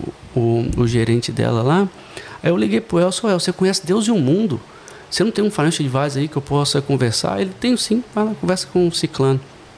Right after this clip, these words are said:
Aí eu liguei pra esse cara, mandei e-mail e tal, ele me copiou no e-mail. Ah, isso era tipo agosto. Ele falou, "Conversa comigo em janeiro." Cara, tava ali anotado ali no meu caderninho ali, primeiro de janeiro.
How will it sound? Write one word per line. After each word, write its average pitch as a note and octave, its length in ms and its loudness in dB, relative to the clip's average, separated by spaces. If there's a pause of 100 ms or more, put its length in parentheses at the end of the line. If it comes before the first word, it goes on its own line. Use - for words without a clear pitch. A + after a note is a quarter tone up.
(520)
Aí - 60 0
eu F3 80 4
liguei F#3+ 300 0
pra - 100 -6
esse E3+ 160 -4
cara, F3 320 -2
mandei D#3+ 360 2
e-mail D3 340 2
e C#3 40 -2
tal, C#3+ 140 0
ele D#3+ 80 4
me D3+ 80 2
copiou D3+ 420 0
no F3 80 4
e-mail. C#3+ 360 0 (400)
Ah, F3 320 0
isso D#3 260 0
era D#3+ 140 -2
tipo E3 240 -4
agosto. D3 520 0
Ele D3+ 60 0
falou, D3+ 320 0 (240)
"Conversa D3+ 300 -2
comigo E3+ 260 0
em F3 60 4
janeiro." C#3 480 0 (1300)
Cara, C#3+ 300 -2
tava C#3 300 -4
ali C#3 100 -2
anotado C#3 540 0
ali C3+ 160 0
no C3+ 100 4
meu C3 120 2
caderninho C#3 720 2
ali, C#3 280 2
primeiro C#3+ 500 2
de D3+ 120 0
janeiro. B2+ 420 4